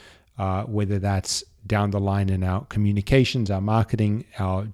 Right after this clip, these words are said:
teamwork, or even in, in our personal brand or our ability to sort of put our face out there and, and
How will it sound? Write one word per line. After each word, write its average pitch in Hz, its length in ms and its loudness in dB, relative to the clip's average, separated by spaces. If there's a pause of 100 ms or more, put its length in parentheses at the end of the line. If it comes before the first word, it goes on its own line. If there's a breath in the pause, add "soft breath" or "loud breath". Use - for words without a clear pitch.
teamwork, 110 640 0
or 104 300 2 (420 loud breath)
even 98 260 0
in, 95 180 -2 (160)
in 107 140 0
our 98 100 0
personal 107 400 0
brand 101 420 0
or 110 200 -2
our 92 280 -2
ability 104 540 4
to - 140 -6
sort 104 180 0
of 92 160 -4 (320 loud breath)
put 113 180 2
our 104 140 6
face 107 340 0
out 98 260 0
there 101 180 2
and, 95 280 -2
and 95 440 -4